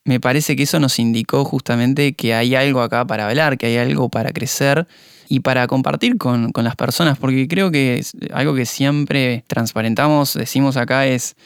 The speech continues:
hablemos de las cosas que, que nos duelen, hablemos de las cosas reprimidas, porque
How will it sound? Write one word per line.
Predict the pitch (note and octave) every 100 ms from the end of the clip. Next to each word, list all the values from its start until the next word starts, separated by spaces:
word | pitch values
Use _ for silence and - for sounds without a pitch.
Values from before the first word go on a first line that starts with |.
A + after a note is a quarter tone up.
| _ -
hablemos | A2+ C#3 G3 F#3
de |
las | A#2 -
cosas | - C3 - C#3 F#3 - - _ - - _ _
que, | - B2+ A#2+ A#2 A2 G#2+ A2+ D3 - - _ -
que | A#2+
nos | B2
duelen, | C3+ C#3+ D#3+ D#3 D3
hablemos | C#3 C#3 C#3+
de |
las | C3
cosas | - C#3+ C#3
reprimidas, | C3 A#2+ - A#2+ C#3+ D#3+ D#3+ G3
porque | - C#3+ E3+ A3 B3+ C4 C4